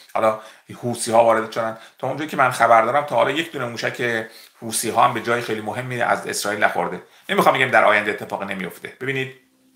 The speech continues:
من یه توضیح اینجا بدم. بعضی از افراد میان میگن که،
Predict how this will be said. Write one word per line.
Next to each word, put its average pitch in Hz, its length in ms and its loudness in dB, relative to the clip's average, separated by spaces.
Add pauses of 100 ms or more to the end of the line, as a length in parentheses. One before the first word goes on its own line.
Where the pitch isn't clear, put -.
(1200)
من 143 180 4
یه 151 60 2
توضیح 127 360 -2
اینجا 135 180 2
بدم. 123 200 0
بعضی 139 220 6
از 147 80 -4
افراد 143 260 2
میان 147 140 -6
میگن 139 240 -6
که، 139 560 -4